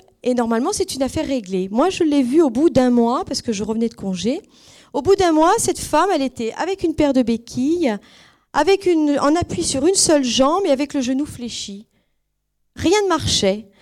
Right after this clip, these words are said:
Donc d'une simple opération bénigne, qui aurait dû être réglée en huit jours, on se retrouvait avec quelqu'un en invalidité complète. Bien sûr, on a refait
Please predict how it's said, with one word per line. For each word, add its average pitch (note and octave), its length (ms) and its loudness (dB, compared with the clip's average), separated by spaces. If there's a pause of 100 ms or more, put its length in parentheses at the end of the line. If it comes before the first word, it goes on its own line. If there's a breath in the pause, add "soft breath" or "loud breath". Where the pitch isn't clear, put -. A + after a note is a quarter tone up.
(140 soft breath)
Donc C#4+ 160 0
d'une E4+ 160 2
simple B4+ 360 2
opération D#4 640 0
bénigne, C#4+ 720 2
qui - 120 -6
aurait C4 140 0
dû B3 80 -10
être C4 100 -10
réglée C#4+ 300 -8
en C4+ 80 2
huit B3 160 0
jours, C#4+ 260 0
on F4 60 2
se - 120 0
retrouvait E4 280 0
avec C#4+ 220 -2
quelqu'un C#4 360 -4
en E4+ 60 0
invalidité B3+ 520 -2
complète. G#3+ 600 -10 (880 loud breath)
Bien C#4 220 2
sûr, A#4 580 2
on C4 140 -2
a C#4+ 100 0
refait D#4+ 600 -4